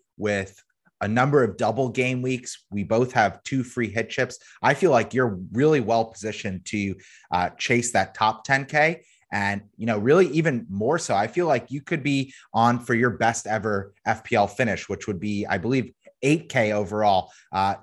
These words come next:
it's not, it's not outside the realm of possibilities. Looking to my team, it's a little bit darker, uh, a little less upside. We're farther from the, uh, the light at the end of the tunnel, so to speak. But I also had a good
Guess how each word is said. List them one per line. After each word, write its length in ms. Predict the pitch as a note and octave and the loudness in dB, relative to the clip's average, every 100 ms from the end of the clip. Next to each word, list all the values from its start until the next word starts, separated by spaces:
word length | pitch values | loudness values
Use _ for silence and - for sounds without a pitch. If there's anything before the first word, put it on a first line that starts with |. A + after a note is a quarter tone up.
| - | -6
it's 160 | C#3 F#3+ | -6 0
not, 300 | A3 A3 - | 2 2 0
it's 240 | F3 F3 | -4 -2
not 300 | G3+ G#3 G3+ - _ _ - | 2 2 2 -8 _ _ 0
outside 420 | D3+ D#3 - D3 B2 | 2 2 4 2 4
the 60 | |
realm 180 | A#2+ A#2+ | -2 -2
of 100 | A2 | -2
possibilities. 680 | A#2+ A2+ - A#2 F2 E2 - _ _ _ _ _ - | -4 -4 -2 -4 -4 -10 -16 _ _ _ _ _ 0
Looking 360 | F#3 G#3 E3+ | 2 4 2
to 100 | - | 2
my 220 | D#3+ E3+ E3+ | 4 6 4
team, 480 | - C3+ A#2+ C#3+ _ _ _ _ _ | 2 0 0 -2 _ _ _ _ _
it's 240 | - F#3+ A3 | -4 0 4
a 60 | |
little 180 | F#3 F3 | 6 6
bit 220 | D#3 C3 | 4 2
darker, 600 | D3+ B2+ B2 B2+ A2 A2 _ _ G2+ | 4 4 4 0 -2 -2 _ _ 0
uh, 220 | G#2 F#2 | 0 0
a 20 | |
little 360 | A#2 C#3+ F3 D#3+ | -2 2 4 6
less 240 | C#3 - | 4 4
upside. 480 | B2 A#2+ - G#2+ G#2 | -2 -2 0 0 0
We're 100 | C3 | -6
farther 460 | B2+ C3 B2 A2 G2+ | 0 0 2 -2 -6
from 320 | - G#2 G#2 | -6 -6 -4
the, 260 | G#2+ G#2+ | -2 0
uh, 240 | G2 F#2+ G2 _ _ | 2 2 -2 _ _
the 80 | A2+ | -2
light 240 | G#2+ A2+ G#2 | 4 4 2
at 100 | A2+ | -2
the 80 | |
end 120 | G#2+ G2+ | -2 -2
of 40 | |
the 60 | F2+ | -6
tunnel, 320 | - A2+ G2 | -6 -4 -4
so 160 | - F#2+ | -4 -6
to 60 | |
speak. 320 | - G#2 F#2+ - | -6 -10 -10 2
But 100 | C3 | 4
I 140 | D#3+ | 6
also 240 | D3+ - | 6 4
had 160 | B2 A2 | 0 0
a 60 | G#2 | 0
good 300 | A#2+ A2 | 0 -2